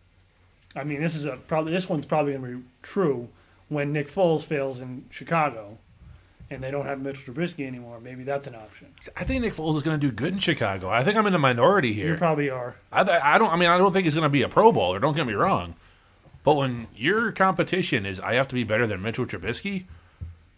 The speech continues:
Speaker 2: dude,
Speaker 1: Oh, I didn't
Speaker 2: that is
Speaker 1: say
Speaker 2: not
Speaker 1: that.
Speaker 2: a lofty goal.
Speaker 1: I didn't say he wasn't gonna beat him out. It's just not gonna be successful.
Speaker 2: I didn't say they're gonna win the Super Bowl either, but I think they could be a respectable offense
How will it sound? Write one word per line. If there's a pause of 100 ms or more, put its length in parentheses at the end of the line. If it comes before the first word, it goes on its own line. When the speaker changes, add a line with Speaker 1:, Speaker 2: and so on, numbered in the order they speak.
(140)
Speaker 2:
dude,
Speaker 1:
Oh,
I
didn't
Speaker 2:
that
is
Speaker 1:
say
Speaker 2:
not
Speaker 1:
that.
Speaker 2:
a
lofty
goal.
Speaker 1:
I
didn't
say
he
wasn't
gonna
beat
him
out. (100)
It's
just
not
gonna
be
successful. (800)
Speaker 2:
I
didn't
say
they're
gonna
win
the
Super
Bowl
either, (200)
but
I
think
they
could
be
a
respectable
offense